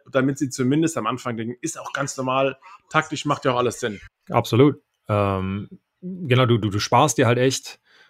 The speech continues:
Speaker 2: was heißt Spaß, du gewinnst dir halt echt ein paar Spielzüge und weißt, ähm, der Gegner muss ja auch erstmal rausfinden. Und dann schmeißt du ihn den Ball noch ein, zwei Mal, dann gewinnst du halt quasi noch, noch ein paar mehr.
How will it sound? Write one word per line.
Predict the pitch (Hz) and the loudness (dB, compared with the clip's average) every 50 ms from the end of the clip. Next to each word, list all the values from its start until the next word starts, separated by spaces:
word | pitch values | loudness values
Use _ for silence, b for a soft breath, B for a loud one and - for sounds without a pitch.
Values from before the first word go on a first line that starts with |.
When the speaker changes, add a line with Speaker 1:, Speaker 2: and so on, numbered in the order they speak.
| b b | b b
Speaker 2:
was | _ | _
heißt | 104 - | -12 -12
Spaß, | - - 101 98 98 - | -6 -4 -2 -2 -2 -2
du | - 117 | -2 0
gewinnst | 107 113 98 104 143 165 160 - | 0 0 2 4 4 2 4 4
dir | 151 127 | 4 4
halt | - 135 | 4 2
echt | 139 127 - - | 0 -2 -4 -4
ein | |
paar | 113 117 104 - | -2 -2 -2 -2
Spielzüge | - - 143 180 175 - - 117 110 110 131 139 120 B B B B B B B B _ | 0 2 2 2 2 2 0 2 4 4 4 2 2 B B B B B B B B _
und | 123 113 | -2 0
weißt, | 98 113 117 131 139 127 - - - - - - - | 2 2 2 2 2 0 -2 -8 -8 -10 -12 -6 0
ähm, | 139 123 117 120 117 113 113 110 110 107 117 131 156 | 2 4 4 6 4 4 4 2 2 2 0 -2 -4
der | 139 127 113 123 | -8 0 2 6
Gegner | 117 135 156 170 151 | 6 8 6 6 6
muss | 147 135 - | 4 2 2
ja | 135 - | 2 2
auch | 143 120 | 2 2
erstmal | 117 117 123 113 | 2 2 2 0
rausfinden. | 95 95 110 104 - - 107 98 98 107 | 2 4 2 2 0 -2 -4 -4 -2 -2
Und | 110 104 | -2 2
dann | 110 120 139 165 180 175 B B B B B B B _ | 2 4 4 4 4 2 B B B B B B B _
schmeißt | - - 131 143 151 - | 2 4 6 6 6 4
du | 151 | 2
ihn | 131 | 2
den | 117 110 | 2 2
Ball | 98 123 139 147 | 4 2 2 2
noch | 135 - | 0 -2
ein, | 95 139 131 123 | -2 -2 -2 -2
zwei | - - 117 110 | -2 -2 0 2
Mal, | 110 123 143 156 160 135 | 2 2 2 2 2 2
dann | 117 113 120 104 | 0 0 0 0
gewinnst | 104 98 123 127 - - | 0 0 0 0 0 0
du | |
halt | 113 - | -2 2
quasi | - 113 110 104 | 2 2 2 4
noch, | 110 110 104 - - 165 | 2 0 -2 -2 -4 -6
noch | 156 120 101 107 | -6 -4 -4 -4
ein | - | -4
paar | - - 104 | -2 -2 0
mehr. | 104 117 143 151 165 180 175 175 | 2 2 2 4 4 2 0 -2